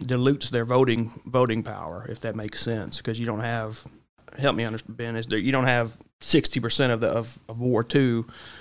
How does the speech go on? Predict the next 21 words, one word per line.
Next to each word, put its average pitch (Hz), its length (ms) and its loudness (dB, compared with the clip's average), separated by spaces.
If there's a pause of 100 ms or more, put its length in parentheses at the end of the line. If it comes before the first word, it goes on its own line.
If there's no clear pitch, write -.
(140)
is, 110 220 -8
is 113 180 -6
minority. 113 460 2
You 110 100 -4
may 113 160 0
have 113 180 -2
now 113 320 2
it's - 140 -6
forty 143 340 6
percent, 113 500 0
and 113 120 -6
the 113 100 -6
other 117 180 -2
ones 113 180 -6
have 110 100 -8
moved 113 260 -6
throughout 110 240 -6
the - 80 -16
city. 127 380 0
So 110 240 0
it's, - 180 -4